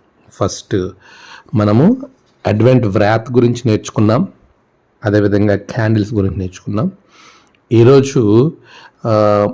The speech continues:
మరొక వీడియోతో మీ ముందుకు వస్తా ఉన్నాను. అడ్వెంట్ అంటే ఏంటి, అడ్వెంట్ ఎప్పుడు ప్రారంభించబడి ఎప్పుడు ముగుస్తుంది, అసలు అడ్వెంట్ అనే దాన్ని ఎలాగా,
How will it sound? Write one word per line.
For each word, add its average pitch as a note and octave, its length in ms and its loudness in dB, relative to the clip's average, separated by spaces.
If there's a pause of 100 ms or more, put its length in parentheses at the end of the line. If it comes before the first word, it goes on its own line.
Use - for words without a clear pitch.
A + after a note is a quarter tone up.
మరొక B2+ 300 2
వీడియోతో A#2 420 4
మీ G#2 120 2
ముందుకు G2+ 320 0
వస్తా F#2+ 260 -4
ఉన్నాను. G#2 460 -2 (300)
అడ్వెంట్ A2 380 0
అంటే G#2 240 2
ఏంటి, G2 500 0 (580)
అడ్వెంట్ A2 340 2
ఎప్పుడు A2 220 -2
ప్రారంభించబడి G2+ 840 0
ఎప్పుడు F#2+ 220 -4
ముగుస్తుంది, G2 640 -4 (420)
అసలు A2+ 180 2
అడ్వెంట్ A#2+ 440 0
అనే A#2+ 180 2
దాన్ని A2+ 300 2
ఎలాగా, G#2+ 500 0